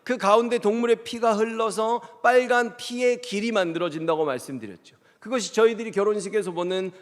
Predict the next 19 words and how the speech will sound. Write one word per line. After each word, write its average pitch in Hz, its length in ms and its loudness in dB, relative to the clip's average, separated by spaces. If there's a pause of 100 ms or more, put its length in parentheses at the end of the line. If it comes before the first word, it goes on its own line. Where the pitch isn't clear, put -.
레드카펫입니다. 156 1000 0 (460)
근데 208 600 0 (240)
이곳을 226 1120 -2
둘 240 280 -4
사이, 233 420 2 (160)
둘이서 233 460 0
서로 226 540 2
지나가는 202 680 2
거예요. 117 340 -4 (220)
그 185 160 4
언약의 220 420 4
당사자들이. 165 920 2 (240)
그래서 247 300 0
그것은 233 400 -4
무슨 226 320 -6
어떤 220 420 0
의미를 214 320 2
갖는가 170 380 0
하면, 151 340 -4